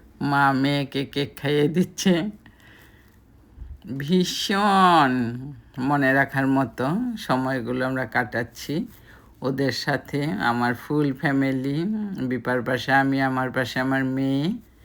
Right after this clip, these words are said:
ওই পাশে শহীদ ভাইয়ের পাশে আমার হাজব্যান্ড, আমার ছেলে। আমার হাজব্যান্ডকে কিন্তু খুব কমই দেখা যায়, সে যখন থাকতে চায় তখনই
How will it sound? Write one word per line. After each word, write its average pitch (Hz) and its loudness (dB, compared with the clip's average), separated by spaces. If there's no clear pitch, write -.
ওই 135 0
পাশে 139 0
শহীদ 147 0
ভাইয়ের 135 0
পাশে 131 0
আমার 123 0
হাজব্যান্ড, 127 0
আমার 123 -2
ছেলে। 135 0
আমার 131 6
হাজব্যান্ডকে 139 4
কিন্তু 147 0
খুব 143 -2
কমই 131 2
দেখা 127 2
যায়, 131 2
সে - 0
যখন 131 2
থাকতে - 2
চায় 127 6
তখনই 127 0